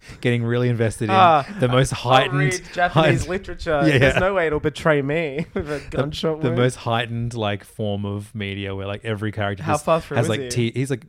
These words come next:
Speaker 1: a hundred and something chapters.
Speaker 2: Yeah.
Speaker 1: Yeah. Um, he might
Speaker 2: It gets
Speaker 1: finish
Speaker 2: good
Speaker 1: it
Speaker 2: soon, right?
Speaker 1: before I finish. <laughs> No,
Speaker 2: Is
Speaker 1: no, I
Speaker 2: that
Speaker 1: was, I, I started rereading it with him 'cause he wanted me to, like, read through the, the, all. I, I was like, "Oh, no one really dies." There's one big death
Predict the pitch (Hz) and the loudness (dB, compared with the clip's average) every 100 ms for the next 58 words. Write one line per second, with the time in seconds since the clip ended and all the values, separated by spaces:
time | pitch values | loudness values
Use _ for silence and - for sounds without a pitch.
0 | 104 95 117 131 113 123 110 95 120 - | -14 -2 -2 -2 -4 -6 -6 -6 -6 -8
1 | 107 110 139 120 123 _ - 107 101 101 | -12 -12 -10 -12 -12 _ -12 -6 -6 -6
2 | 95 - - _ - - 98 95 95 98 | -8 -10 -10 _ -16 -10 -10 -8 -10 -12
3 | 127 117 113 113 120 180 175 117 165 107 | -12 -6 -4 0 0 2 2 2 2 0
4 | 160 156 139 147 165 202 101 117 98 127 | 0 0 -2 -2 -4 -4 -6 -4 -4 -4
5 | 123 - 190 - - - - - - 123 | -6 -6 -10 -10 -12 -14 -14 -16 -14 -14
6 | 107 - - - 131 127 120 135 - - | -14 -16 -16 -6 4 6 8 6 0 4
7 | 127 135 131 - 123 117 110 104 104 104 | 4 6 4 4 2 2 0 0 -2 -4
8 | 101 101 101 110 113 113 107 101 101 104 | -4 -6 -4 -2 0 0 -2 -4 -6 -8
9 | - 107 104 98 104 95 - 110 98 107 | -8 -6 -6 -4 -6 -6 -10 -8 -8 -8
10 | 131 143 143 156 - - - 139 - 143 | -4 2 4 4 -2 -20 -6 -2 2 4
11 | 151 151 208 196 226 254 143 139 139 117 | 6 4 2 2 4 4 4 4 2 2
12 | 110 110 113 147 123 127 113 104 101 95 | 0 -2 0 2 2 0 -2 -2 -6 -6
13 | - | -14